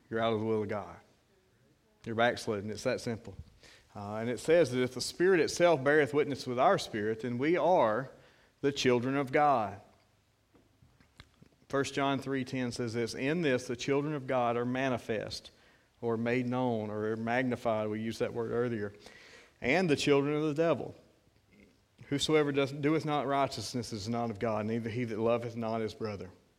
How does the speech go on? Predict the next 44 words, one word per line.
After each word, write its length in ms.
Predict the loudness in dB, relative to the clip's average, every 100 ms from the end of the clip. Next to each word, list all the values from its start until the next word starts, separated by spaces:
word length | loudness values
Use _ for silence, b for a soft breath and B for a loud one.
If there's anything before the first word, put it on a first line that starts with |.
| _ _ _ _ _ _ _ _ _ -18 B B -4
Man, 200 | 0 2
we 80 |
ought 140 | 2 2
to 40 |
live 240 | 2 0 2
different. 560 | 2 2 -6 -12 -6
People 240 | -4 0 2
ought 80 |
to 60 | 4
be 100 | 2
able 120 | 0
to 40 | -2
see 240 | -4 -4
it. 260 | -4 -10 -20 _ -6
Luke 180 | -4 -2
six 280 | -4 -4
forty-three 400 | -2 -2 -2 -4
and 80 | -4
forty-four 460 | -2 -4 -2 -2 -2
says 220 | -4 -2
this, 220 | 0 -2
"For 140 | -2 -4
a 60 |
good 220 | 0 0
tree 420 | 0 -4 -2 -4 -8 B B B -4
bringeth 260 | -2 -2
not 240 | -2 -4 -4
forth 340 | -4 -4 -8
corrupt 360 | -6 -4 -4 -6
fruit, 400 | -8 -8 -10 -18 -20 _ _ b b b b b 0
neither 260 | 2 4
doth 280 | 6 4 4
a, 20 |
doth 460 | -6 -8 0 0 0
a 40 |
corrupt 440 | -4 2 4 2 -2
tree 280 | -4 -2 -2
bringeth 300 | -4 -4 -4
forth 260 | -4 -4
good 200 | -4 -6
fruit. 400 | -6 -8 -8 -16 -20 _ _ _ _ _ _ _
For 180 | -6 2
every 360 | 4 4 2
tree 560 | 0 -2 0 2 2